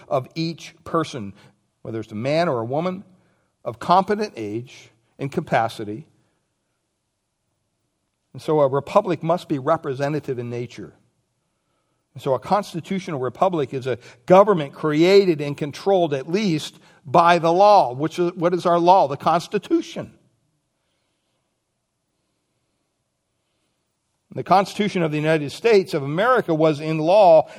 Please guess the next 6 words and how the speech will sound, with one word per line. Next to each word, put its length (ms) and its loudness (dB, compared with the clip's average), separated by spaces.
a 120 0
foundation 960 0
based 760 0
on 520 0
the 80 -4
Bible. 400 -6